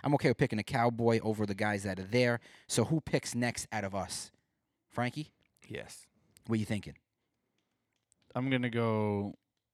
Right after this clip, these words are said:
Speaker 3: uh, Allen.
Speaker 1: Josh
Speaker 2: Keenan
Speaker 1: Allen?
Speaker 2: Allen? No,
Speaker 3: No.
Speaker 2: Keenan.
Speaker 1: Keenan
Speaker 3: Keenan
Speaker 1: Allen.
Speaker 3: Allen.
Speaker 1: Okay, Keenan Allen, if he comes up to you, you can grab him. Are you a-, are you there?
Speaker 3: You know what?
Speaker 1: Chubb-, oh, you're drafting right now.
Speaker 3: I'm gonna go Scary Terry.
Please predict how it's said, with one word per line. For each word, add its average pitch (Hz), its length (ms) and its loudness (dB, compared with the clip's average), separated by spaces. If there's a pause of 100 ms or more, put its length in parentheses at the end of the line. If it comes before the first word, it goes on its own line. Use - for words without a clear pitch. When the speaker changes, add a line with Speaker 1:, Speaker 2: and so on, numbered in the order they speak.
(140)
Speaker 3:
uh, 90 300 -6 (100)
Allen. 87 380 -8 (1500)
Speaker 1:
Josh 104 240 4
Speaker 2:
Keenan 123 160 4
Speaker 1:
Allen? 151 160 2 (500)
Speaker 2:
Allen? 90 100 -2
No, 104 140 0
Speaker 3:
No. - 60 -
Speaker 2:
Keenan. 85 160 -10 (180)
Speaker 1:
Keenan 135 320 2
Speaker 3:
Keenan - 60 -
Speaker 1:
Allen. 90 160 -2
Speaker 3:
Allen. 80 140 -10 (320)
Speaker 1:
Okay, - 260 -8
Keenan 135 320 2
Allen, 123 180 0
if - 60 -12
he 113 80 -2
comes 120 260 0
up 123 140 2
to - 120 -4
you, 123 120 -4
you 113 160 -6
can 101 160 -10
grab 123 260 0
him. 127 140 -4
Are 107 60 -4
you 104 120 -2
a-, 117 180 2
are 104 60 0
you 107 160 0
there? 123 220 4
Speaker 3:
You 131 40 2
know 143 140 4
what? 233 280 2 (840)
Speaker 1:
Chubb-, 127 240 4
oh, 147 80 10
you're 120 140 4
drafting 120 400 2
right 113 200 0
now. 101 260 -6 (540)
Speaker 3:
I'm 139 80 -4
gonna 135 140 2
go 113 160 2
Scary 92 400 -6
Terry. - 360 -10